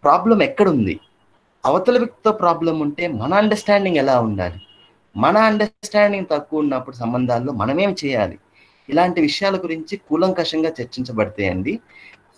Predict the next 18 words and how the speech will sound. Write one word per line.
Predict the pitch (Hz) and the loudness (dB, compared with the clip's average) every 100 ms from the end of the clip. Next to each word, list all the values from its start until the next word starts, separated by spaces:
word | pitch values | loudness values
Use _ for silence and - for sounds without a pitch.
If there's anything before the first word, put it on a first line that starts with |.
| _ _ - | _ _ -2
సంబంధాల్లో | 160 208 240 226 208 190 208 | 2 4 4 4 2 2 -2
సామరస్యంగా | - 127 156 226 233 - 208 196 | -4 -2 2 6 4 2 0 2
ఉండగలగటం | 156 135 135 135 127 127 117 | 2 2 0 -2 -2 -2 -2
గురించి | 110 123 127 214 - _ _ - | 0 -2 -4 -8 -10 _ _ -6
మీకు, | 127 123 117 - | -6 -4 -8 0
ఆ, | 110 107 85 - _ _ _ _ _ _ _ | 2 2 -2 -8 _ _ _ _ _ _ _
ప్రముఖంగా | 135 151 165 165 131 | 0 0 0 2 4
అవగాహన | 113 123 123 110 - _ _ | 4 2 0 -2 -4 _ _
వస్తుంది. | 101 - 104 95 143 - _ _ - | -12 -8 -4 -2 -4 -6 _ _ -2
మరుముఖ్యంగా | 123 196 240 247 - 131 110 127 - | 2 4 2 0 -2 -2 0 -4 -6
మీ | 120 143 208 247 | -4 0 4 6
లైఫ్లో | 165 135 - 113 135 107 - _ _ - | 6 4 0 2 2 0 -8 _ _ -10
చాలా | - 208 240 | -4 2 4
విషయాలకి | 220 151 - 123 110 101 - 160 _ _ - | 4 2 -2 -2 -4 -6 -12 -14 _ _ -20
ఒక | - | -8
మ-, | 127 - - | -4 -4 -6
ఒక | - | -12
పరిష్కారం, | - 127 - - 151 139 131 | -2 -2 -2 -4 -2 -4 -8